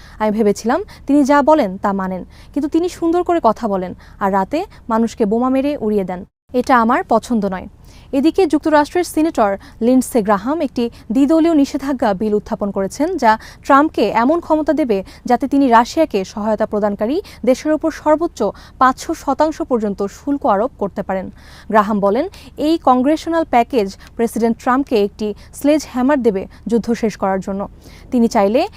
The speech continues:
এটাকে শূন্য কিংবা পাঁচশো যে কোনো মাত্রায় নিতে পারবেন। এতে তিনি সর্বোচ্চ কৌশলগত নমনীয়তা পাবেন। এদিকে প্রেসিডেন্ট নির্বাচিত হলে রাশিয়া ও ইউক্রেন সংঘাত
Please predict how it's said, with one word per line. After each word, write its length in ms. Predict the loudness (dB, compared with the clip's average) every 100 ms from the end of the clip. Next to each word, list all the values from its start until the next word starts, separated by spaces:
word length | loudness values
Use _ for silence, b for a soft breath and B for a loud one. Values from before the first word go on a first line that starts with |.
| B
এটাকে 260 | -2 -2 -2
শূন্য 460 | -4 -4 -2 -2
কিংবা 360 | -2 0 2 0 B B
পাঁচশো 480 | 2 2 0 -6 -4 -4
যে 160 | -2
কোনো 180 | 0 0
মাত্রায় 300 | 0 -2 -2
নিতে 180 | -2 -2
পারবেন। 320 | -4 -4 -4 -10 b b b -4
এতে 280 | 0 0 2
তিনি 160 | 0
সর্বোচ্চ 480 | 2 2 2 0 -2
কৌশলগত 720 | -2 -2 0 2 2 2 -2 B B
নমনীয়তা 480 | 0 2 2 0 -2
পাবেন। 300 | -4 -4 -8 -12 -20 b b b -2
এদিকে 400 | -2 0 -2 -4 B 0
প্রেসিডেন্ট 380 | 2 2 2 2
নির্বাচিত 420 | 4 4 2 -4
হলে 360 | -2 -2 -2 -4 B 2
রাশিয়া 360 | 2 4 4
ও 20 |
ইউক্রেন 300 | 4 4 -2
সংঘাত 440 | -2 -4 -2 -2